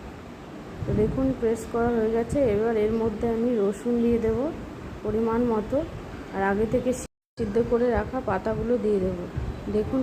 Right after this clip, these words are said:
পেস্টটা আমার করা হয়ে গেছে। এবার আমি গ্যাসে কড়াই বসিয়ে দেব।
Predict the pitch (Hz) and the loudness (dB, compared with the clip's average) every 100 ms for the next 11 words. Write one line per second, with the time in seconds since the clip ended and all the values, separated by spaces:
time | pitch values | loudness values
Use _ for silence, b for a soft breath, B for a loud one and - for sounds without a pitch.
0 | 240 208 214 214 - 240 226 233 208 196 | 2 2 2 0 -2 -2 0 0 2 2
1 | 220 220 196 208 226 226 277 302 - - | 2 2 2 2 0 0 -2 -4 -6 -10
2 | - - - - - - - - - - | -10 -10 -10 -4 -2 0 -2 -2 -4 -4
3 | - - - - - 214 226 247 262 220 | -4 -2 -4 -4 -2 0 2 2 2 4
4 | 208 202 277 254 233 220 226 233 226 226 | 4 4 0 0 2 2 4 4 2 0
5 | 214 196 185 | -2 -2 -2